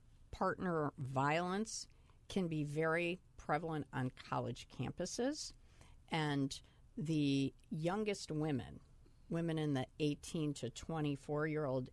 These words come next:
age group, are at the highest risk. So colleges, w-, we've started to see more reports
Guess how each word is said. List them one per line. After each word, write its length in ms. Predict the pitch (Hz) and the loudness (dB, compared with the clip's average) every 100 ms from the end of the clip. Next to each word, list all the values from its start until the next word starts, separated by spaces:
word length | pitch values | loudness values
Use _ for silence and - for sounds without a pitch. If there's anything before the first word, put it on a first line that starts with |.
| - | -2
age 240 | 147 143 | -2 -2
group, 280 | - 175 175 - | -2 -4 -4 -4
are 180 | 151 127 - | -2 -2 -2
at 180 | 151 - | -4 -2
the 120 | 120 | -4
highest 720 | - - 135 127 117 - - - - - | -4 -6 -2 -2 -2 -6 -10 -12 -16 -4
risk. 440 | 147 170 - - - - - - - - - - | 0 0 -4 -8 -16 -20 -20 -20 -20 -20 -20 -6
So 760 | - - 143 139 131 123 131 - - - - - - | -2 2 2 4 4 2 0 -8 -20 -20 -20 -20 -12
colleges, 1000 | - - 139 165 185 190 190 208 - - - - - | -2 2 4 2 -2 -2 -2 -2 -6 -10 -14 -20 -12
w-, 200 | - 175 - | -8 -8 -4
we've 180 | 165 196 | -2 0
started 420 | - 233 208 170 | 2 2 2 -4
to 120 | - | -6
see 460 | 156 - 196 131 90 - - - - - - - | -6 -4 -2 -2 -4 -10 -20 -20 -20 -20 -20 -4
more 720 | 156 156 165 175 170 165 156 - - - | 0 2 2 4 4 2 0 -4 -16 -10
reports 920 | 123 - - - 131 - - - | -10 -10 -8 -2 -2 -4 -8 -10